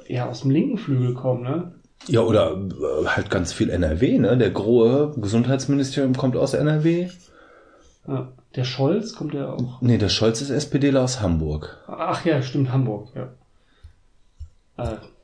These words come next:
Speaker 2: Was natürlich der rechte Rand der S P D ist, das muss man sagen,
Speaker 1: Mhm.
Speaker 2: also das Bürgertum. Ja, der Scholz ist sicherlich eine sehr gute Wahl fürs Finanzministerium.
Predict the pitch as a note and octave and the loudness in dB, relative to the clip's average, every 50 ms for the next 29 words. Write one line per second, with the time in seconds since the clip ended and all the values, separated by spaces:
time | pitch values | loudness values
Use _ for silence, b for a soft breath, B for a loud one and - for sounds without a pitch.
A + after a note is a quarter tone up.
0 | _ _ - A2 G#2 G2+ G2 - A#2+ G#2+ - A#2+ A2 - A#2+ G#2+ A2 A2 - - | _ _ -6 -2 0 0 2 2 2 2 4 4 2 4 2 2 2 0 0 0
1 | A2+ - G#2+ G#2+ A2 A#2 G#2 F2 - - - A2+ G#2 A2 A2 G2+ - - D#2+ - | 0 2 2 2 2 2 0 0 0 -2 -2 0 2 4 4 4 4 2 -2 -4
2 | - D#2+ - - G#2 F2+ - F#2 F2+ E2 F#2 G2 G2+ - - - - - F#2+ F2 | -4 -6 -6 -6 -6 -4 -2 0 0 2 4 4 4 4 2 0 -2 -2 -4 -6
3 | - - G#2+ G#2+ G2+ F2 E2 D#2+ - - F2+ D#2 D#2 - - F2+ F#2+ G#2 - G#2 | -4 0 2 2 4 4 2 0 -2 -4 -8 -8 -8 -8 -6 -4 -4 -2 0 0
4 | F2+ - - G2+ G#2+ A2 G#2+ A2 A2 - A#2+ A2+ C3 G2+ A2+ A2+ A2+ A#2 G#2+ G2 | 0 0 0 0 0 -2 -2 -2 -2 0 0 2 2 2 2 2 2 2 2 2
5 | A#2 A2+ A2 A#2 A#2+ A#2+ B2 A2 A2+ A#2+ C#3 C3+ C3 - - - - - F#2 F2 | 2 2 4 4 2 2 2 2 4 6 4 4 4 2 -6 -8 -6 -4 -2 -2
6 | F2+ F2 E2 E2 F#2 F2+ E2+ E2 - - - E2+ E2 D2 A1+ - | 0 0 -2 -2 -2 -2 -4 -4 -6 -4 -4 -4 -2 -4 -6 -8